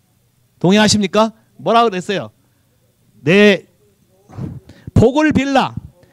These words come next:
이를 위하여 너희가 불렀다." 하나님이 이걸 하라고 불렀다. 그리고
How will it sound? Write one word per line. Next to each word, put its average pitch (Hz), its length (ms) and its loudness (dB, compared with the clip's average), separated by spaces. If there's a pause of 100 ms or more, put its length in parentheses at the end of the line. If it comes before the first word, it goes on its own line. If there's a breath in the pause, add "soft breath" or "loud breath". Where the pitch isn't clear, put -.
(440 soft breath)
이를 254 420 4
위하여 226 580 2
너희가 226 520 0 (840)
불렀다." 240 680 0
하나님이 226 440 0
이걸 208 320 0
하라고 247 280 0
불렀다. 214 540 -2 (720 soft breath)
그리고 233 400 2